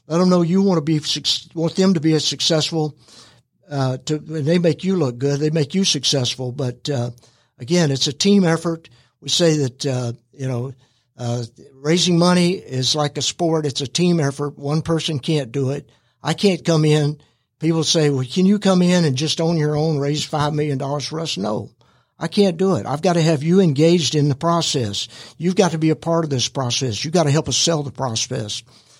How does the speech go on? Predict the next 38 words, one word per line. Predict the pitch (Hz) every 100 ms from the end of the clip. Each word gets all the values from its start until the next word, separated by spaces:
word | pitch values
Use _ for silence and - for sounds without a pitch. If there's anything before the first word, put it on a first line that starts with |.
| _ _
Uh, | 123 117 113 117 - _ _ -
most | 170 -
of | 180 165 143 151
what | 135 156
we | 147
do | 135 156
is | 147
in | 139
smaller | - 147 151 147
communities, | 135 147 151 151 151 127
as | 127 123
I've | 131
mentioned, | 135 143 151 151 147
uh, | 120 110
but | 127 123
I've | 131
done | 143 127 120
two, | - 190 180 165 - _ _ _ _
uh, | 131 123 117 117
s-, | 117 - -
three | 170 196
statewide | - 165 165 143 156 147
campaigns, | 156 123 120 123 123
two | - 156 156
in | 143
Mississippi | 147 - 156 151 156
and | 131
one | 135 139
in | 135
Alabama, | 139 127 117 147 147
where | 113 127 120
I | 120
was | 117
working | 139 120 127
all | 127 139 147
over | 139
the | 123
state. | 113 - 147 117 -